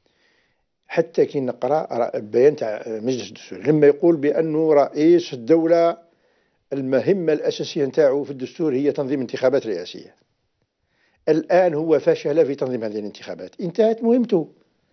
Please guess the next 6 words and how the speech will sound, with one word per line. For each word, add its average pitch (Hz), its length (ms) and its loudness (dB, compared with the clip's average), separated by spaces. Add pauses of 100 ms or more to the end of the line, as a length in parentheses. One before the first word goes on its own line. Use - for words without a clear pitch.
(360)
لابد 147 300 2
أن 165 160 0
نبحث 202 320 2 (640)
على 156 520 2 (420)
آلية 190 520 2
أخرى. 98 260 -16